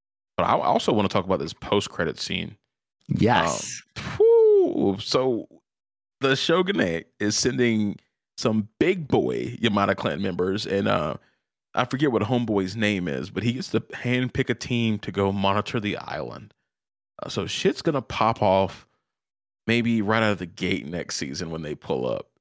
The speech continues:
Speaker 1: And I wonder how that's gonna play out, because he's not gonna see it how the rest of these guys see it. They all think they're on one team, but the,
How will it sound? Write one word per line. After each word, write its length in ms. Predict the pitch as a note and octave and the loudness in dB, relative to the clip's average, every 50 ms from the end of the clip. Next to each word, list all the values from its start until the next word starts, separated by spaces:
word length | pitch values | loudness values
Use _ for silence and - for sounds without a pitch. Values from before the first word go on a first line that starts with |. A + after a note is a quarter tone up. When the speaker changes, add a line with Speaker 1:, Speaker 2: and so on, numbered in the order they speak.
| _ _ _ - | _ _ _ -4
Speaker 1:
And 340 | G2+ G2+ G2 F#2+ F#2+ F#2 E2+ - | -2 0 0 0 -2 -2 -2 -2
I 140 | F#2 F#2+ | 0 0
wonder 640 | F#2+ F#2 F#2 G2+ A2 A#2+ A#2+ B2 B2 A#2+ A2+ A2+ - _ - | 0 -2 -2 -2 -2 0 0 0 2 0 0 -2 -6 _ -6
how 140 | G2+ G#2+ G#2 | -4 -2 0
that's 160 | G2 F#2 - | 0 -2 -2
gonna 120 | - D#2 C#2+ | -4 -6 -8
play 240 | - - D2+ F2 F2+ | -6 -4 -2 0 2
out, 280 | F2+ F#2 F2+ - - - | 2 2 2 2 0 -2
because 580 | E2+ E2 - - D#2+ D#2 D#2 C#2+ C#2+ - - - _ _ _ _ _ _ _ _ _ _ _ _ - | -6 -4 0 0 0 2 0 -2 -4 -8 -14 -18 _ _ _ _ _ _ _ _ _ _ _ _ -4
he's 260 | - D3+ F3 F3 D#3 | -2 0 0 0 2
not 120 | E3 D3 A2+ | 2 2 2
gonna 140 | A#2+ A#2+ | 2 0
see 240 | A2+ - - B2+ A#2 | 0 0 0 0 0
it 60 | G2 - | 0 0
how 180 | G#2 G2+ G2 G2 | 0 0 0 0
the 120 | F2+ F#2+ | 0 0
rest 160 | F#2+ G2 F#2+ | 0 0 0
of 60 | - - | -2 -6
these 160 | - F#2+ F2+ | -6 -6 -4
guys 260 | - D2+ D#2 D#2 - | -4 -4 -4 -4 -4
see 200 | - - E2+ F2 | -4 -4 -4 -4
it. 160 | E2+ E2 - - _ _ _ _ _ _ _ _ _ _ _ _ _ - | -4 -4 -8 -10 _ _ _ _ _ _ _ _ _ _ _ _ _ 0
They 100 | A#2 A#2 | 2 4
all 200 | A2 A2 A2 A2 | 4 4 4 4
think 140 | B2 A2 | 2 2
they're 140 | F#2 G#2 G2+ | 2 2 2
on 160 | F#2+ F2 F2+ | 2 2 2
one 180 | F2+ G2 F#2+ G2 | 2 2 2 0
team, 380 | F#2+ - G2+ F#2+ F#2+ F2+ D#2+ E2+ | 0 -2 0 0 0 0 -2 -4
but 140 | F#2 F2+ | -4 -4
the, 180 | F2 F2+ G2 F#2 | -2 -2 -4 -4